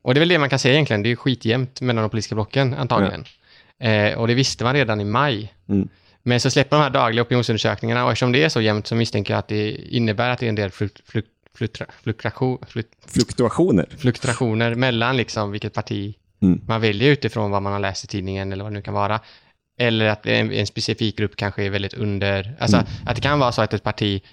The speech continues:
Speaker 1: helt plötsligt faktiskt har en annan väljarbas som kanske inte svarar i så stor utsträckning på,
Speaker 2: Mm.
Speaker 1: på väljarundersökningar. Då menar jag inte S D-are, utan det kan ju vara så att till, till exempel om Socialdemokraterna har fått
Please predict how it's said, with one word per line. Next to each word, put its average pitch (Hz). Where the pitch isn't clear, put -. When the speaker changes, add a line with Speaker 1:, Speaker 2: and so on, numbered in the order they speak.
Speaker 1:
helt 110
plötsligt 107
faktiskt 104
har 127
en 127
annan 107
väljarbas 101
som 101
kanske 101
inte 98
svarar 107
i 117
så 127
stor 110
utsträckning 104
på, -
Speaker 2:
Mm. 90
Speaker 1:
på 107
väljarundersökningar. 101
Då 104
menar 104
jag 107
inte 101
S -
D-are, 98
utan 107
det 107
kan 104
ju 101
vara 101
så 101
att -
till, 104
till 113
exempel 101
om 104
Socialdemokraterna 101
har -
fått -